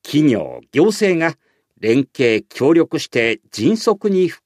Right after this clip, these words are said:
興に取り組めるよう、区が行う施策などを震災復興マニュアルとしてまとめてきています。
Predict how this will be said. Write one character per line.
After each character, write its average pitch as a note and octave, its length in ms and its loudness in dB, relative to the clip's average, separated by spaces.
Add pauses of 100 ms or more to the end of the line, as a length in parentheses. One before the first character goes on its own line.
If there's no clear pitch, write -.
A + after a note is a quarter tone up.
(120)
興 E3+ 220 2
に D#3+ 180 0
取 C3 220 -4
り D3 60 -2
組 D#3 140 -2
め C#3+ 40 2
る C#3 80 -2
よ C3+ 260 -2
う、 - 680 -20
区 E3+ 140 2
が C3+ 160 2
行 G#2+ 240 -2
う B2 400 2
施 A#2 200 -4
策 F#3 300 -4
な F3+ 120 0
ど A2 140 -2
を G2 200 -2 (400)
震 A#3+ 320 -2
災 G#3+ 340 -4
復 - 140 -14 (160)
興 G3+ 240 4
マ F#3+ 160 0
ニ G3 140 0
ュ - 20 0
ア E3+ 40 -2
ル E3 120 0
と D3+ 140 0
し - 80 -12
て G3+ 180 0
ま D#2+ 160 -10
と A#2+ 140 -2
め A#2+ 100 2
て A2 160 -4
き - 100 -20
て C2 120 -16
い A1 60 -20
ま A#1+ 100 -20
す。 - 200 -16